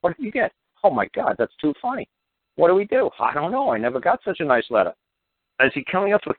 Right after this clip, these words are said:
kindness or is this guy for real? I don't know. So it just makes them like, What the fuck do we do with this? And that's the way I do it, man. It's just total, just kill em with kindness, man. Just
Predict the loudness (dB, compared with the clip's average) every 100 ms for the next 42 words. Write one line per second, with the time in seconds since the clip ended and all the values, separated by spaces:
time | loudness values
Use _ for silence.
0 | 0 2 2 0 -2 -4 -4 -2 4 4
1 | 2 -4 -2 -4 -4 _ _ _ _ _
2 | 0 6 6 6 2 0 -4 _ _ _
3 | _ _ _ 0 0 -2 -6 -4 -4 -4
4 | -4 2 2 2 _ _ -18 -6 -6 -4
5 | -6 -4 -4 -2 -2 -2 -4 -4 -14 _
6 | _ _ _ _ 0 2 2 4 4 4
7 | 0 -4 -6 -6 -4 -4 -4 -4 _ 0
8 | 0 0 -2 -8 _ _ _ _ _ -12
9 | -4 -4 -2 -2 -2 -2 -8 -12 -12 -14
10 | -20